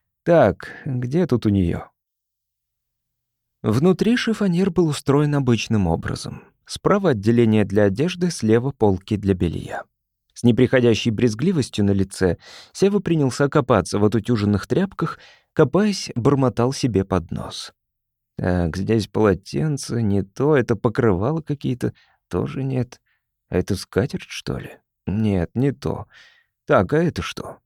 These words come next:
«Это лично, извини, теть. М, а где же? Где-то ведь должна быть у нее хоть пара простыней. Может, поглубже, во втором ряду?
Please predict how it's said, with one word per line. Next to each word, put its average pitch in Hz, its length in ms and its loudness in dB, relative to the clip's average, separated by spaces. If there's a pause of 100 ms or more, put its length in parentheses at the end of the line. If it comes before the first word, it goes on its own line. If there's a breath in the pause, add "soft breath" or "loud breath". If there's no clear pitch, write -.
(320)
«Это 120 400 0
лично, 131 520 -2
извини, 123 400 0
теть. 131 280 -4 (360 loud breath)
М, 147 300 2
а 120 140 0
где 156 300 2
же? 101 160 2
Где-то 147 540 -2
ведь 160 180 0
должна 160 420 0
быть 120 200 -2
у 135 40 -2
нее 143 180 2
хоть 160 220 0
пара 147 280 4
простыней. - 800 -4 (100)
Может, 113 340 -2
поглубже, 143 500 0
во 110 100 2
втором 139 320 0
ряду? 202 340 0